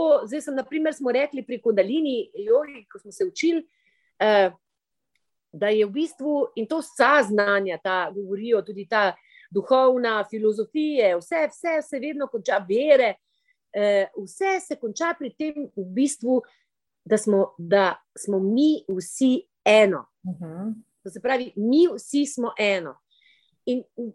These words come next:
Speaker 1: vedno, mislim, ved-, karkoli se boš učil, bo na koncu vsakega učenja te čakal ta stavek. To pomeni, da je najboljše, da čim prej začneš ponotranjati ta stavek,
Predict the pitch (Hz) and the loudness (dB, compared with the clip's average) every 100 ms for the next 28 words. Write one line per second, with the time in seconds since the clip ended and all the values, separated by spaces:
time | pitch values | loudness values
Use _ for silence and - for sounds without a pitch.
0 | _ _ _ 190 302 381 339 277 - 262 | _ _ _ -2 2 2 2 -2 0 -2
1 | 277 233 196 330 226 - _ 339 381 370 | -2 -4 -2 -2 -2 -10 _ 2 2 0
2 | 339 - 240 220 240 - 311 294 254 233 | -4 -4 -6 -8 -12 -4 -2 2 2 2
3 | 214 269 294 - 269 262 233 _ _ _ | 0 -2 -2 -4 -6 -6 -8 _ _ _
4 | _ - 302 311 294 240 226 247 254 254 | _ -2 0 0 0 0 0 2 0 0
5 | 240 220 220 208 _ _ - - 226 220 | -2 -4 -6 -14 _ _ -8 0 0 0
6 | 196 220 202 - 190 180 127 _ _ _ | -4 -2 -4 -4 -4 -4 -6 _ _ _
7 | _ _ - 269 311 339 330 254 233 196 | _ _ -6 -2 0 0 2 2 4 2
8 | 220 339 254 285 277 269 196 180 - 359 | 2 0 0 0 0 -2 -2 -4 2 6
9 | 403 320 349 320 240 - 247 262 - 220 | 6 4 0 0 -2 -8 -4 -4 -4 -6
10 | 196 - 214 269 285 214 175 180 175 - | -6 -2 2 2 2 0 -2 -6 -8 -6
11 | 190 165 | -6 -4